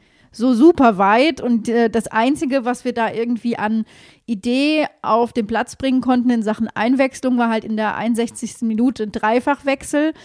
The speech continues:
alles positionsgetreu. Hanke Olsen kam für Danny da Costa, Wittmer für Cassie und Viper für Sieb. Und korrigiert mich, aber das hat ja im Endeffekt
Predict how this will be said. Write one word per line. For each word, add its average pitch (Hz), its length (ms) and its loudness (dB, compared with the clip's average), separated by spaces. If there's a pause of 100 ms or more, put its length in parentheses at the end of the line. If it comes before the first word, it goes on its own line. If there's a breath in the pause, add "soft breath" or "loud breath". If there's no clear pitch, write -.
(160 loud breath)
alles 285 300 0
positionsgetreu. 269 1040 -2
Hanke 247 260 0
Olsen 254 300 2
kam 233 240 -2
für 233 100 -6
Danny 226 220 -2
da 214 140 -2
Costa, 277 640 0
Wittmer 240 280 0
für 233 160 -2
Cassie 269 640 2
und 226 280 -2
Viper 220 400 0
für 214 180 -6
Sieb. 240 420 -2 (1040 soft breath)
Und 247 320 0 (420)
korrigiert 220 520 0
mich, 262 240 4
aber 226 160 2
das 214 200 -4
hat 220 140 -6
ja 240 240 0 (220)
im 220 140 -2
Endeffekt 220 440 -4